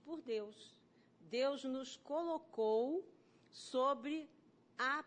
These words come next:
proteção, sobre a orientação de Jesus. Então, Jesus conhece, parece absurdo, né? Sete bilhões de encarnados, mais de sete bilhões de encarnados, e outros tantos que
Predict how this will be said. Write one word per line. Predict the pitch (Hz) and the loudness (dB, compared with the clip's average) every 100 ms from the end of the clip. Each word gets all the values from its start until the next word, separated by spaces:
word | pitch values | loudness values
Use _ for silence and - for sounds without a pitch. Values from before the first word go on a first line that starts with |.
| - | -8
proteção, | - 349 415 370 330 - 240 247 | -2 -2 0 -2 -4 -4 -2 -2
sobre | - 214 220 | -4 -4 0
a | 226 | 0
orientação | 247 349 349 311 - 269 | 0 -2 -4 -6 -4 -4
de | 262 262 | -4 -6
Jesus. | 285 269 190 202 | -6 -6 -8 -6
Então, | 220 220 262 | -6 -6 -6
Jesus | 254 208 262 269 | -6 -8 -12 -12
conhece, | - 269 226 226 233 233 - | -8 -4 -2 0 -2 -6 -10
parece | 214 226 269 277 | -6 -4 -6 -8
absurdo, | 226 - 208 185 165 | -10 -14 -8 -6 -2
né? | 180 202 - - - - - - | -2 -2 -4 -16 -20 -20 -20 -10
Sete | - 294 294 | -2 0 -2
bilhões | 240 247 208 226 240 240 196 | -6 -4 0 2 4 2 -2
de | 202 180 - - 196 | -8 -10 -18 -10 -4
encarnados, | 208 208 185 180 202 240 196 | -2 -2 -2 -2 0 0 -2
mais | 185 208 196 | -2 -2 -2
de | |
sete | 190 185 180 | -2 -4 -4
bilhões | 165 175 180 | -6 -4 -2
de | 165 | -4
encarnados, | 165 165 175 202 220 - - - 226 | -4 -2 0 0 -2 -6 -20 -10 0
e | |
outros | 254 285 294 254 - | 2 2 -4 -6 -6
tantos | - 240 254 202 - | -2 0 0 -6 -10
que | - 202 | -10 -10